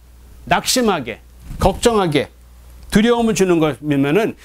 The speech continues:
이 시간 하나님 앞에 더 나가기 원해요. 그리고 귀를 기울이기 원해요.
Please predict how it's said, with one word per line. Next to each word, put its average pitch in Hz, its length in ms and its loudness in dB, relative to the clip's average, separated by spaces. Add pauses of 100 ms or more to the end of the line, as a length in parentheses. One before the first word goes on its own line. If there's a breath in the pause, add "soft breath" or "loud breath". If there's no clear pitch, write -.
(100)
이 151 80 -2
시간 175 460 -2
하나님 190 340 -2
앞에 160 440 -8
더 156 220 -6
나가기 110 400 -10
원해요. - 260 -20 (1300)
그리고 160 220 0
귀를 185 300 -2
기울이기 156 440 -2
원해요. 107 340 -10